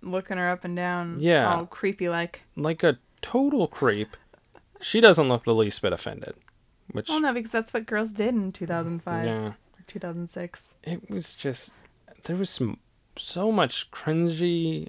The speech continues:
Speaker 2: yeah.
Speaker 1: I
Speaker 2: What
Speaker 1: was
Speaker 2: about
Speaker 1: being
Speaker 2: you?
Speaker 1: sarcastic, by the way.
Speaker 2: Yeah.
Speaker 1: Mine was just the kiss between Vince and Amy.
Speaker 2: Mm-hmm.
Speaker 1: It was their first date, and she clearly did not want to kiss him. And I know that was meant to be funny, but I
Speaker 2: Yeah.
Speaker 1: was just like, "Gross."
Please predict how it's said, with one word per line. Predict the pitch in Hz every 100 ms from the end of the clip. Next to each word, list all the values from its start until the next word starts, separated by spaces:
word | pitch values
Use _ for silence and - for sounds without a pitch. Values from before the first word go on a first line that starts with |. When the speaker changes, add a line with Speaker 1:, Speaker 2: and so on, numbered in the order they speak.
| -
Speaker 2:
yeah. | 135 120 - _ _ _ _ _
Speaker 1:
I | 202
Speaker 2:
What | 180
Speaker 1:
was |
Speaker 2:
about | 175 170
Speaker 1:
being | 170
Speaker 2:
you? |
Speaker 1:
sarcastic, | - 160 165 160 - -
by | 170 175
the |
way. | 185 - - 170
Speaker 2:
Yeah. | 165 - _ _ _ -
Speaker 1:
Mine | 196 196 240 247
was | 208 208 202
just | 202 -
the | 185
kiss | 180 - 185 -
between | 233 - 208 190 185 185
Vince | 190 185 190 -
and | 208
Amy. | 208 214 214 220 214 -
Speaker 2:
Mm-hmm. | 131 120 110 127
Speaker 1:
It |
was | 196
their | 190 185
first | - 196 185 -
date, | 185 185 208 - _ _ _ _ _ -
and | 185 180 180
she | -
clearly | - 240 214 214
did | 202 202
not | 190
want | 185
to | 185
kiss | - 190 208
him. | 202
And | 202
I | 208
know | 240 226
that | 196
was | 190 202
meant | 190 180
to |
be | 180
funny, | 175 175 170 165
but | 170
I | 170
Speaker 2:
Yeah. | 165
Speaker 1:
was | 175
just | 180
like, | 165
"Gross." | - - - -